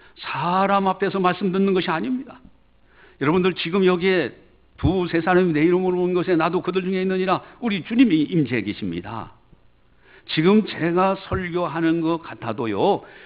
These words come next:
여러분들은 주님 앞에, 하나님 앞에서 설교를 듣고 있는 거예요.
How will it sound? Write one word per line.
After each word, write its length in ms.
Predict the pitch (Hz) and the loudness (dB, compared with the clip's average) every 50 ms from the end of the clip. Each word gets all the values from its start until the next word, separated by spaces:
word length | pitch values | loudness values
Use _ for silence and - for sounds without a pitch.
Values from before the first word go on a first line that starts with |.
| - _ - | -20 _ 0
여러분들은 720 | 127 143 151 175 180 190 208 185 202 214 247 233 202 - - - - _ _ _ - | 4 4 4 4 4 2 2 2 2 2 2 0 -2 -2 -6 -14 -20 _ _ _ -14
주님 400 | - - 220 220 247 254 180 127 | -8 0 4 4 6 6 4 2
앞에, 380 | 117 123 131 143 143 139 139 139 | -2 -6 -8 -6 -6 -6 -6 -8
하나님 480 | - - - - 269 339 320 294 277 320 | -12 -10 -8 -6 -4 -2 0 0 0 0
앞에서 420 | - - - - 214 - 226 220 | -2 -4 -6 -6 -2 -2 -2 -2
설교를 380 | 214 - 294 277 277 311 233 180 | 0 0 0 2 2 0 -2 -4
듣고 180 | 196 - 208 | -4 -4 -2
있는 260 | 175 156 139 113 107 | 0 2 2 2 0
거예요. 560 | 87 87 80 80 82 82 - 80 73 52 - | -2 -4 -6 -8 -10 -10 -8 -8 -8 -10 -12